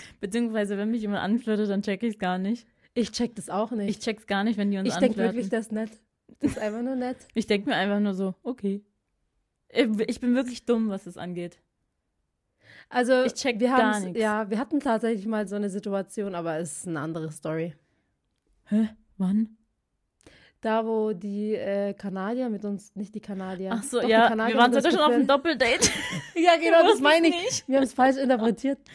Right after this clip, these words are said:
Speaker 1: Das erzählen wir euch nicht. <laughs> Ja, so dumm sind wir wirklich.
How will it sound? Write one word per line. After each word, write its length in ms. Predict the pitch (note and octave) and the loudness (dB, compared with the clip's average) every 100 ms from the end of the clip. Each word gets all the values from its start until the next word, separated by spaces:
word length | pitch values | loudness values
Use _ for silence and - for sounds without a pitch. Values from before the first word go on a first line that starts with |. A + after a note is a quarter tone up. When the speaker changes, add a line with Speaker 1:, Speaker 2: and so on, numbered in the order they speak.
| A4+ F4 | -12 -10
Speaker 1:
Das 140 | F4 E4 | -8 -6
erzählen 360 | D#4 D4 C4+ | -4 -2 -2
wir 60 | B3+ | 0
euch 160 | B3+ C#4 | 0 0
nicht. 260 | A#3+ D#4 - | 0 -2 -4
<laughs> 40 | - - _ _ _ _ - _ - - - - - - - G#4+ G#4 A#4 A4+ | -20 -20 _ _ _ _ -20 _ -10 -10 -12 -10 -10 -10 -14 -12 -12 -6 0
Ja, 160 | E4 C#4 | 2 2
so 160 | D4 | -2
dumm 260 | A3+ C#4 C4 | 2 0 2
sind 120 | B3+ | 0
wir 100 | B3+ | 0
wirklich. 460 | B3+ C4 C#4 E4+ | 0 -2 -4 -2